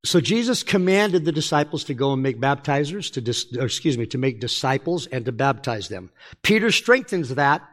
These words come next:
in his great sermon on Pentecost, where three thousand were saved and baptized on the same day. And by the way, that is the original, the early church's form of membership.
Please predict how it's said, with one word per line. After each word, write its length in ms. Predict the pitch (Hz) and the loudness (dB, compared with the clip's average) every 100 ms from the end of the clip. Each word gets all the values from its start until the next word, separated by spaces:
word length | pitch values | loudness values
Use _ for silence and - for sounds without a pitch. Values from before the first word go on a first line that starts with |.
| _ _ - | _ _ -6
in 100 | 143 | 0
his 220 | 151 120 | 0 0
great 300 | 135 175 170 | 2 0 0
sermon 300 | - 175 160 | -2 0 2
on 120 | 147 | 2
Pentecost, 580 | 143 180 - 151 135 - | 2 0 2 2 0 0
where 140 | 139 | -2
three 300 | 135 156 220 | -2 0 0
thousand 500 | - 190 170 170 160 | 2 2 2 2 0
were 80 | 143 | -2
saved 460 | 135 160 160 170 - - - - | 0 4 4 4 0 -16 -16 -8
and 160 | 131 123 | -4 2
baptized 580 | 170 143 147 135 107 | 2 2 0 0 -2
on 120 | 131 123 | -4 -6
the 60 | |
same 280 | - 147 131 | -4 -4 0
day. 160 | 135 - - | 0 -2 -4
And 140 | 175 165 | -2 2
by 100 | 220 | 4
the 80 | 202 | 4
way, 160 | 185 | 2
that 320 | 143 202 233 | 4 2 4
is 400 | 170 208 196 - - - | 6 6 4 0 -10 -6
the 160 | 160 160 | 2 2
original, 440 | 147 180 156 196 | 4 4 4 0
the 160 | 160 151 | 4 4
early 220 | 165 196 | 4 2
church's 640 | - 208 196 - 156 135 - - _ | 2 4 4 2 0 0 -4 -18 _
form 600 | - - 208 180 147 143 | -4 4 6 6 4 2
of 360 | 139 147 123 - _ _ _ - | 2 2 0 -8 _ _ _ -6
membership. 800 | 131 170 180 139 - 127 - | 2 4 4 0 -2 -4 -6